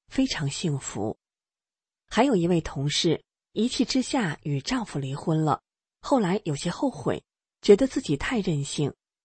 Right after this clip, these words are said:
我跟她讲三退，她毫不犹豫的就答应了。后来她主动把她儿子、女儿都退了，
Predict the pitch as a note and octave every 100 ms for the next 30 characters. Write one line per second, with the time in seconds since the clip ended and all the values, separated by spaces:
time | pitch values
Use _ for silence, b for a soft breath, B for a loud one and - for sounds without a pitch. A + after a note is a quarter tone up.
0 | _ _ - E3+ F#3 G#3+ G#3+ E3 - -
1 | F3 F3 G3+ D#3 _ _ _ - C4+ -
2 | F#3+ C4 F#3+ C3+ F3+ B3+ D3+ C#3+ C#3+ D3
3 | C#3+ C#3 C#3 B2+ F#2 _ _ _ _ _
4 | _ - C#4 A3+ - B3+ - D3 A#3 G#3
5 | F3+ C3+ - - C3+ C#3+ - E3+ - D3
6 | C3+ A3 A#3 - G3 - - G3+ C#3 -